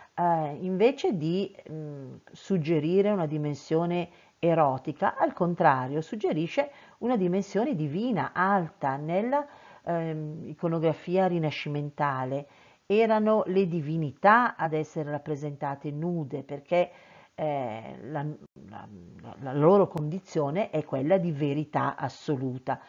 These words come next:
Quindi quella che abbiamo davanti è una dea, è forse Venere, e comunque è l'immagine dell'amore, mm,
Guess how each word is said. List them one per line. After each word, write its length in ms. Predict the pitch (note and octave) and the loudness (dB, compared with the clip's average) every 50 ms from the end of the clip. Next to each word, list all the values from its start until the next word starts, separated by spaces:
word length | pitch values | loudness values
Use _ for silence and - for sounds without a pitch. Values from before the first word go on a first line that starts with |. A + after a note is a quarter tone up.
| - - - - | -20 -20 -20 -10
Quindi 300 | - - G#3+ F3+ D3 - | -2 0 0 0 0 2
quella 240 | - G#3 G3 F#3 E3 | 4 4 4 4 4
che 80 | F3 | 0
abbiamo 320 | E3 D#3 D3+ E3 D#3+ D#3+ E3+ | 0 0 0 -2 -2 -2 0
davanti 640 | F3 G3 F#3 F3+ D3+ D3 D3 E3 F3+ - D4 D#4 - - | -2 0 0 0 0 0 -2 -4 -6 -8 -8 -10 -8 -6
è 160 | - C3+ C3 | -6 -4 -4
una 260 | C3+ C#3 C3+ C3+ C3+ | -4 -6 -6 -6 -6
dea, 680 | C3 B2+ C3+ C3 B2 C3+ C#3 B2+ A#2+ C3 E3+ A#3+ D4 D4+ - - - - - _ - | -6 -6 -6 -6 -6 -6 -6 -6 -4 -4 -4 -4 -4 -8 -14 -20 -20 -20 -16 _ -2
è 140 | E3+ E3+ D#3+ | -2 -2 -2
forse 480 | - - E3+ D#3 C#3 - - - C#3+ | -2 -2 -2 -2 -2 -4 -4 -4 -4
Venere, 760 | C#3 B2+ C#3 C3+ B2+ B2 B2 B2 C3 C3+ C3+ C#3+ F3+ A3+ B3 - - - - - | -4 -2 -4 -4 -4 -4 -4 -4 -4 -4 -2 -2 -2 -4 -4 -6 -14 -20 -18 -8
e 140 | - - A3 | -6 -4 -2
comunque 480 | - D4+ A#3 E3+ D#3 D#3+ F3 - C4 G#3+ | 0 0 0 2 2 0 0 2 4 4
è 120 | C#3+ C#3 | 4 4
l'immagine 920 | C#3+ F#3 G#3+ G#3+ F3+ D3+ C3+ C3 C3 C3+ C3+ D3 E3 F3 F#3 G#3+ A#3+ A3 | 2 0 0 0 0 -2 -2 -4 -4 -6 -6 -6 -4 -4 -4 -4 -4 -4
dell'amore, 960 | D#3+ D3 C#3 C#3 C#3 D#3 F#3 F#3+ E3+ D3 C#3 C#3+ C#3+ D3 D3+ F3 G3+ A3 G#3+ - _ _ _ _ _ _ _ _ - - | -2 -2 -2 -2 0 -2 -2 -2 -2 -4 -4 -4 -4 0 2 2 2 0 -2 -8 _ _ _ _ _ _ _ _ -16 -14
mm, 440 | D3+ C#3 A2 - C3 - F2 F#2+ | -14 -12 -12 -14 -14 -16 -18 -20